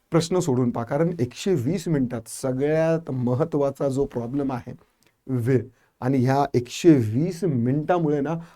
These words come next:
अर्धे पोरं पहिल्या दिवसातले काय झालेलं आहे, अर्धे नाही, मी तर म्हणता येईल की सेव्हन्टी फाईव्ह पर्सेंट विद्यार्थी जे आहेत ना, तर त्या वेळेच्या गोंधळामुळे मागे अडकून राहिले, कारण त्यांना कळालंच नाही की वेळ कुठे जातोय. ठीक आहे,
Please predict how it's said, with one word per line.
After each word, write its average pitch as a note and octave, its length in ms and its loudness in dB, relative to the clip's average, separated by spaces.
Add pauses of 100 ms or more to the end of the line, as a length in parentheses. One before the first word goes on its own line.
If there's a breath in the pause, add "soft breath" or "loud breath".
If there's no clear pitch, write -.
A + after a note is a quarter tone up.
(120)
अर्धे D#3 360 6
पोरं D3+ 300 4
पहिल्या B2 360 0
दिवसातले C#3 440 -2
काय C#3+ 160 2
झालेलं C3 300 0
आहे, C#3 120 -4 (280 soft breath)
अर्धे C#3+ 280 0
नाही, A#2 140 0
मी C3 100 0
तर F3 80 4
म्हणता D#3 240 0
येईल E3 220 0
की E3+ 140 -2 (440 loud breath)
सेव्हन्टी E3+ 600 -2
फाईव्ह D#3 420 0
पर्सेंट E3+ 380 2
विद्यार्थी D3+ 420 0
जे D#3+ 80 2
आहेत D#3 120 0
ना, C#3+ 80 -4
तर C#3+ 180 -4
त्या D#3 180 0
वेळेच्या C#3+ 560 -2
गोंधळामुळे C#3 760 -2 (560)
मागे B2+ 260 0
अडकून G#2+ 320 -4
राहिले, D#3+ 240 -10 (360)
कारण E3 180 -2
त्यांना F3 220 0
कळालंच E3 460 0
नाही G#2 160 -6 (240)
की D#3 80 -2
वेळ C#3 220 0
कुठे C3+ 300 -6
जातोय. G2+ 280 -10 (720)
ठीक C#3+ 160 -2
आहे, F#3 80 -2